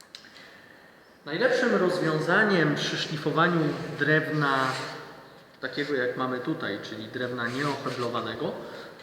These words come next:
są szlifierki taśmowe. Szlifierki taśmowe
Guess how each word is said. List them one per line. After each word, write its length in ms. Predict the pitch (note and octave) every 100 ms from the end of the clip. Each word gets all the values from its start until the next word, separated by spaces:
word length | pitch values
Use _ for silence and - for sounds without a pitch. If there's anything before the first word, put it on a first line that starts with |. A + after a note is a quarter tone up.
| -
są 260 | - G3+ G3
szlifierki 600 | - D#3+ D3 D3 - C#3+
taśmowe. 500 | C3 - B2+ A2 G2 - - - - - -
Szlifierki 480 | - - G#3 -
taśmowe 680 | G3+ F#3 - G3 G3+ C#3+